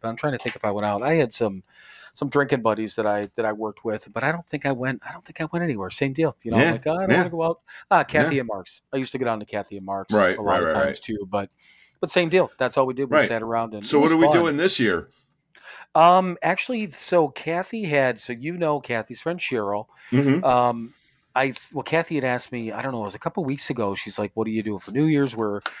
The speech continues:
Speaker 1: Cheryl and I, I guess another friend of theirs, Sharon, I think Kylie and Caleb, uh, they all made reservations at this, uh, this nice, uh, steakhouse here in Valpo.
Speaker 2: Hmm.
Speaker 1: And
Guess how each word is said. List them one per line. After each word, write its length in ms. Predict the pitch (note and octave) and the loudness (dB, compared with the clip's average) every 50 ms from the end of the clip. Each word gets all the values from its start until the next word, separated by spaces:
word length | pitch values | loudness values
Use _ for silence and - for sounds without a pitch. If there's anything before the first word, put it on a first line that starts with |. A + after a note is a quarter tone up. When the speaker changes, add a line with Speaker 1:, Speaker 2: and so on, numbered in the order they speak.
| - - - | -20 -16 -12
Speaker 1:
Cheryl 340 | - - - C#3+ C#3 C3+ C3+ | -4 0 2 4 4 4 4
and 100 | B2+ A#2+ | 4 4
I, 320 | B2 B2 B2 A#2+ A#2+ B2 A#2+ A2 | 4 4 4 2 2 -2 -4 -4
I 60 | A2 | -6
guess 260 | G#2 A#2 A2 - - | -4 -6 -6 -6 -6
another 400 | A2+ G#2+ G#2 G2+ A#2 A#2+ A#2+ B2+ | -6 -6 -4 -2 -2 -2 -2 -2
friend 260 | - - B2+ B2 A#2 A#2 | -2 -2 -2 -2 -2 -2
of 60 | A2 | -4
theirs, 200 | A#2 A2+ A2+ G#2 | -4 -4 -4 -4
Sharon, 580 | - - - A#2 A2 A2 A2+ A2+ A2+ A2 A2 A2+ - | -6 -4 -4 -4 -2 -2 -2 -4 -4 -6 -8 -8 -8
I 100 | A2+ G2+ | -8 -8
think 300 | G2+ - - A2+ A2+ G#2+ | -6 -6 -6 -6 -6 -8
Kylie 440 | - - - A2+ A#2 A#2 A2 A2 G#2 | -6 -2 0 0 2 0 -2 -4 -6
and 80 | G2 F#2 | -8 -8
Caleb, 520 | - - D#3+ F3+ E3 B2+ A2 G#2 F#2+ - _ - - - - - - _ _ - | -4 0 0 2 2 2 0 -2 -4 -8 _ -20 -20 -18 -20 -20 -20 _ _ -8
uh, 140 | A#2 G#2+ | -8 -6
they 180 | G#2 A2+ B2+ B2+ | -2 0 2 4
all 120 | B2+ C3 | 4 4
made 200 | C3 B2+ A#2+ A2 | 4 2 0 0
reservations 640 | A#2 A#2 G#2 A#2 G#2+ G#2+ A#2+ C#3 C#3 - C3 A2 - | -2 -2 -2 -4 -4 -4 -4 -4 -4 -6 -10 -8 -6
at 80 | G#2+ - - | -6 -6 -6
this, 380 | G#2+ G#2 F#2+ - - - - | -6 -6 -6 -6 -8 -8 -6
uh, 240 | G#2 G2 G2 G2 F#2+ - | -4 -4 -4 -4 -4 -6
this 200 | - A2+ - - | -8 -8 -8 -6
nice, 440 | - A2+ A2 A2 G#2 - - - - | -4 -4 -4 -4 -4 -6 -6 -6 -4
uh, 160 | G#2+ G2 F#2+ F#2+ | -4 -4 -4 -4
steakhouse 560 | F2+ - - F3 F#3 - C3+ A2+ F#2+ F#2 - | -6 -4 -2 -2 -2 0 0 -2 -2 -2 -4
here 160 | - G#2 G2 | -6 -8 -8
in 80 | G2 F2+ | -6 -4
Valpo. 460 | A#2 C#3 D#3 - A#2 G2+ F2 E2 - _ - - - - - - - | -2 -2 -2 -2 -2 -4 -4 -6 -10 _ -20 -20 -20 -18 -12 -6 -2
Speaker 2:
Hmm. 140 | F3 F3+ C#3 - - - | -2 -2 -2 -2 -4 0
Speaker 1:
And 340 | C#3+ C#3+ C#3+ C3+ C3 C3 - | 2 2 4 2 0 -4 -10